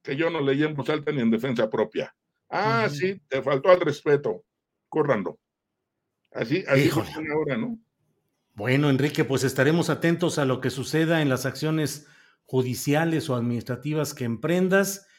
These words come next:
Speaker 2: Y bueno, pues hemos dado ya este testimonio de lo que nos has narrado, Enrique, y estaremos atentos.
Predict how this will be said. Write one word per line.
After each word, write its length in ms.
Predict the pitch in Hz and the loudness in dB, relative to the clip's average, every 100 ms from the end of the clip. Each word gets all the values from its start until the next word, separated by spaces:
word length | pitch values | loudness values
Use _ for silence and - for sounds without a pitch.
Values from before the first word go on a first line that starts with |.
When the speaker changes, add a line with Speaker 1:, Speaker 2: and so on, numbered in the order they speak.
| _ - | _ -14
Speaker 2:
Y 80 | 104 | -8
bueno, 280 | 117 120 - | -4 -4 -6
pues 180 | 107 | -8
hemos 180 | 123 120 | -4 -2
dado 220 | 113 113 | -2 -4
ya 340 | 110 110 110 - _ _ | -2 -2 -4 -8 _ _
este 420 | - 117 - 120 | -4 -4 -2 -2
testimonio 680 | - 117 - 110 123 135 131 | 0 -4 -4 -2 2 4 2
de 100 | 113 | 0
lo 200 | 101 98 | -4 -8
que 280 | - 98 92 _ _ | -10 -12 -12 _ _
nos 160 | 113 113 | -8 -2
has 160 | 123 117 | 0 2
narrado, 400 | 107 110 120 123 | 2 4 4 4
Enrique, 560 | 123 143 151 147 151 _ - | 2 0 -2 -2 -10 _ -10
y 80 | |
estaremos 420 | 107 - 110 113 104 | -8 -6 -6 -6 -8
atentos. 640 | 92 98 92 - - | -10 -12 -12 -18 -20